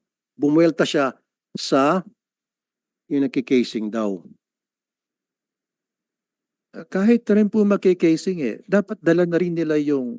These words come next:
Speaker 2: yung, ah, yung warrant of arrest. Kasi nga, yun, eh, kasama sa mga gamit nila na para makapagpatunay na lihitimo yung kanilang casing operation.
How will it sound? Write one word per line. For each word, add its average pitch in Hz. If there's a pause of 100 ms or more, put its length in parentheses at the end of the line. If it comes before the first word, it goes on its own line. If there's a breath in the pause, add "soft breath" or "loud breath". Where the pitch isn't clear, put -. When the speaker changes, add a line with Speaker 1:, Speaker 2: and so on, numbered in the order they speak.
Speaker 2:
yung, 139
ah, 113 (500)
yung 151
warrant 156
of 127
arrest. - (560)
Kasi 180
nga, 175
yun, 208
eh, 185
kasama 175
sa 160
mga 156
gamit 143
nila 113
na 131
para 175
makapagpatunay 160
na 165
lihitimo 180
yung 160
kanilang 135
casing 117
operation. 104